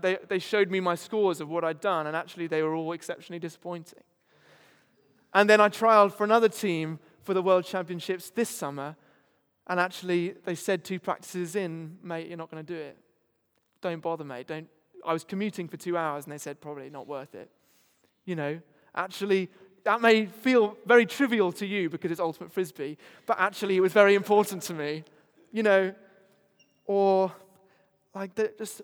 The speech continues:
all through our lives, we build these parachutes full of holes that we think are gonna help us. But actually, Jesus is saying, "Don't bother with that 'cause I'm gonna give you wings."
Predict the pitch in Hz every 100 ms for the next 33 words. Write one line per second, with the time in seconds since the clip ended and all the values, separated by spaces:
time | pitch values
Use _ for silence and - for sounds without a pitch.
0 | - 240 240 - 220 202 202 214 202 170
1 | - - 202 160 _ - 247 233 220 185
2 | - - _ 202 190 - - 254 226 214
3 | - 196 175 - - 226 214 180 214 214
4 | 202 180 147 165 170 160 - 196 185 -
5 | - - 180 160 196 175 156 170 165 139
6 | 110 - - - _ _ _ _ _ _
7 | _ _ - - 185 - - 170 170 165
8 | - _ - 185 196 185 185 - - -
9 | _ _ - 160 - 165 156 185 180 180
10 | 175 170 170 165 - 165 165 165 165 156
11 | 156 165 - 139 120 -